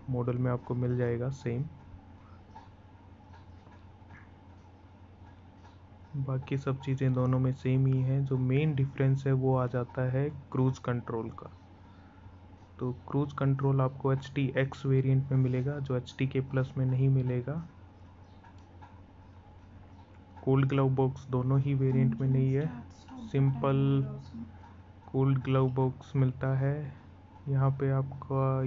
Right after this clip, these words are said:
यूएसबी लगाने के लिए twelve volt का power socket and एक चार्जिंग point दिया हुआ है जो same दोनों variant में मिलेगा। तो लेदर रैप स्टीयरिंग नहीं मिलेगा इसके अंदर।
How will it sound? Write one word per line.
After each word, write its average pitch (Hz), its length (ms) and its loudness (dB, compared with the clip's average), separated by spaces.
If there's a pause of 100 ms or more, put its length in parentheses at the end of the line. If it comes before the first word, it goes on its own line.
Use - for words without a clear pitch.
(140)
यूएसबी 135 480 2
लगाने 131 420 0
के 135 140 -4
लिए 139 220 2
twelve 131 280 0
volt 131 220 0
का 135 100 -2
power 131 280 0
socket 139 640 -4
and 135 460 0
एक 131 160 -2
चार्जिंग 131 600 0 (180)
point 127 260 -2
दिया 131 140 0
हुआ 131 100 0
है 131 80 2
जो 135 120 0
same 131 400 0 (800)
दोनों 131 260 6
variant 131 440 4
में 135 60 6
मिलेगा। 131 500 0 (2500)
तो 139 360 0 (1600)
लेदर 139 340 4
रैप 147 160 2
स्टीयरिंग 143 420 2
नहीं 139 160 6
मिलेगा 127 440 4
इसके 127 360 -4
अंदर। 127 400 -2